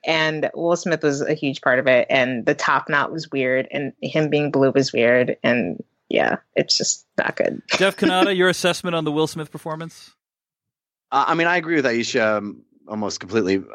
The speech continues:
Speaker 3: I, I also agree with the point that she made that it's an impossible task. Like, there's no, there's no winning this. <laughs> There's no, you know, you, you get that gig, and I'm sure it paid well, but there's no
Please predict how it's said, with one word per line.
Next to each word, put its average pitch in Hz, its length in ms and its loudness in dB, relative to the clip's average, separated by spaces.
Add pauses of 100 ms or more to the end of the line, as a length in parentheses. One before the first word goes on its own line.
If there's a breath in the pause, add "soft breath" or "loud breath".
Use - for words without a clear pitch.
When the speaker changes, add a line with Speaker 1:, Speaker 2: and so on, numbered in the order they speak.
(140)
Speaker 3:
I, 101 160 0
I 117 120 2
also 123 440 4
agree 101 180 -2
with 98 200 2
the 92 80 -14
point 101 320 -6
that 92 100 -4
she 104 120 -2
made 92 200 0
that 87 180 0
it's 90 180 0
an 95 60 0
impossible 82 640 0
task. - 680 -2
Like, 90 180 -4
there's 104 260 2
no, 104 520 4 (840)
there's 113 200 0
no 131 140 2
winning 104 480 -2
this. - 440 -8 (160)
<laughs> 175 320 -2
There's 143 300 -2
no, 160 160 0 (240 loud breath)
you 156 160 4
know, 156 140 4
you, - 180 2 (180 loud breath)
you 143 80 -2
get 170 200 -2
that 170 240 2
gig, 170 340 0
and 135 220 -4
I'm 131 80 -4
sure 151 180 -4
it 120 80 -6
paid 151 240 0
well, 156 300 4
but 135 200 -6
there's 143 300 0
no 143 760 2